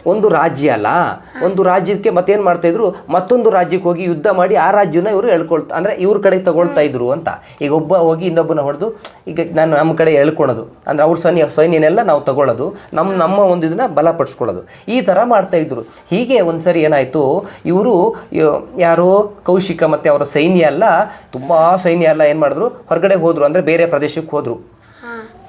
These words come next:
Speaker 1: ಅಲ್ಲಿ ಹೋಗಿ ಅಲ್ಲೆಲ್ಲ ಮುಗಿಸ್ಕೊಂಡು ಹಂಗೆ ಬರ್ತಾ ಇದ್ರು. ಹಾಗೆ ವಿಶ್ವಾಮಿತ್ರ ಬರಬೇಕಾದ್ರೆ ವಸಿಷ್ಠರ ಆಶ್ರಮಕ್ಕೆ ಬಂದರು.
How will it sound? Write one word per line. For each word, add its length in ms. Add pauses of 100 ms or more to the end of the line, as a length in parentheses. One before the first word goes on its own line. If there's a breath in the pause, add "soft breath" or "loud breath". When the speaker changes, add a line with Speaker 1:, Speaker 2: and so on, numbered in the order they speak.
(120)
Speaker 1:
ಅಲ್ಲಿ 260
ಹೋಗಿ 720 (360 loud breath)
ಅಲ್ಲೆಲ್ಲ 320
ಮುಗಿಸ್ಕೊಂಡು 600
ಹಂಗೆ 420
ಬರ್ತಾ 540
ಇದ್ರು. 360 (100)
ಹಾಗೆ 320
ವಿಶ್ವಾಮಿತ್ರ 680 (600 loud breath)
ಬರಬೇಕಾದ್ರೆ 920 (240 loud breath)
ವಸಿಷ್ಠರ 520
ಆಶ್ರಮಕ್ಕೆ 560
ಬಂದರು. 480